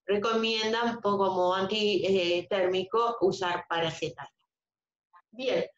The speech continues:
sabiendo entonces de que nosotros tenemos pacientes con determinadas características mayores de sesenta y cinco años, cuanto más aumenta la edad, mayor va a ser la mortalidad,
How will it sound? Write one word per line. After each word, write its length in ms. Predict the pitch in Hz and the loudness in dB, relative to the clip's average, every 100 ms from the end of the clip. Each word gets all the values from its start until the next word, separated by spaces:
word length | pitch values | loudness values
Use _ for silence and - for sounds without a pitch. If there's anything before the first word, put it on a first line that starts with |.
| _ _ _ | _ _ _
sabiendo 480 | 285 285 339 339 349 | 0 2 6 6 6
entonces 440 | 320 339 302 302 | 4 2 2 2
de 120 | 277 | 2
que 100 | 262 | 2
nosotros 440 | 254 254 285 285 285 | 2 2 0 0 0
tenemos 540 | 254 262 247 226 226 | 2 2 4 2 2
pacientes 560 | 214 208 262 233 220 208 | 0 0 2 2 0 0
con 140 | 202 | 0
determinadas 720 | 202 190 196 202 214 247 262 262 | 0 0 0 2 2 2 0 2
características 1000 | 254 247 247 247 233 220 240 233 226 226 - - - | 2 2 4 2 2 0 -4 -2 -2 -2 -8 -14 -4
mayores 580 | 190 196 247 233 233 | -2 2 2 4 2
de 100 | 220 220 | 2 0
sesenta 480 | 208 202 196 190 | -2 -2 -2 0
y 80 | 190 | -2
cinco 480 | - 220 208 208 202 | -2 -4 -2 0 2
años, 520 | 220 233 226 226 226 - | 2 0 0 0 -2 -2
cuanto 320 | 190 185 196 | -2 0 0
más 260 | 220 233 | 0 0
aumenta 480 | 226 220 214 208 202 | 0 0 0 -2 0
la 120 | 190 | 2
edad, 240 | 190 208 208 | 2 2 2
mayor 460 | 202 185 190 226 | 0 0 -2 0
va 60 | 214 | 0
a 80 | 208 | 0
ser 180 | 214 208 | -2 0
la 300 | 208 202 208 - _ | 0 0 -4 -10 _
mortalidad, 800 | 202 196 190 190 202 202 208 202 | -2 -2 -2 2 4 4 2 -2